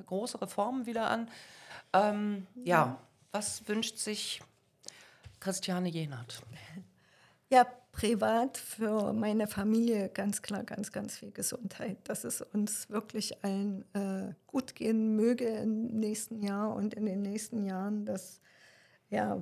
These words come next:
Speaker 2: war, glaub ich, etwas, was mich privat sehr in diesem Jahr belastet hat, aber Gott sei Dank, es wird gut am Ende und, äh, ich bin dafür dankbar und ja,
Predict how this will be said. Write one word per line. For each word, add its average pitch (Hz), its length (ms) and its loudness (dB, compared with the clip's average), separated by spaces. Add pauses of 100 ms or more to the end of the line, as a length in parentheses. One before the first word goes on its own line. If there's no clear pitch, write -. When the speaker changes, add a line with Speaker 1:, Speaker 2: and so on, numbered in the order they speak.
Speaker 2:
war, 208 200 0
glaub - 340 -6
ich, - 140 -4
etwas, - 480 -4
was - 480 -6
mich 226 220 2
privat - 420 0
sehr 220 580 2
in 233 120 4
diesem 220 320 0
Jahr 208 200 2
belastet 208 680 -2
hat, 208 320 -6
aber 196 460 -4
Gott - 160 -6
sei - 160 -4
Dank, - 420 0 (840)
es - 400 -12 (680)
wird - 400 -2
gut 311 380 4
am 254 140 8
Ende 240 460 4
und, 214 480 -2
äh, - 280 0
ich - 160 -10
bin 220 160 -2
dafür 202 260 -2
dankbar 226 720 0
und 208 480 0
ja, 190 420 -2